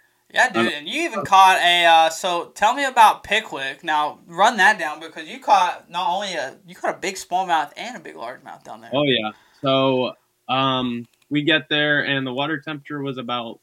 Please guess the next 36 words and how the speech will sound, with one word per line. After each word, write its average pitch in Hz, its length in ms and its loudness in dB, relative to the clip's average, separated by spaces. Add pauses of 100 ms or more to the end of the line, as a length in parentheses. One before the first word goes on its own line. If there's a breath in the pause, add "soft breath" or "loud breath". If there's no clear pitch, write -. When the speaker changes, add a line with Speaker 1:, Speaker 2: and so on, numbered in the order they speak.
(140)
Speaker 2:
I 120 140 -20
think, 143 220 -16 (440)
I 165 60 -4
think 214 120 2
it 208 80 4
was 143 240 -4 (480)
just 151 480 -2
touching 135 460 -6
sixty. 101 640 -10 (680)
And 466 480 4 (140)
Speaker 1:
Yeah, 151 140 -2
they're 180 160 -4
do-, 185 180 -4
they're 156 80 -8
about 165 260 2
doing 185 200 -4
their 185 100 -6
thing. 175 380 -6
Speaker 2:
Yeah. - 80 -14 (480)
We 151 300 4
launched 165 440 -4
in 175 120 -2
a 151 40 -2
marina 139 500 -2
and 123 120 -8
we 123 120 -6
fished 208 300 -10
around 147 260 -6
there. 135 200 -6
We 131 120 -6
couldn't 139 280 -10
find 123 260 -8
anything 117 420 -10
really, 113 460 -10
but, 110 300 -10
uh, 104 380 -8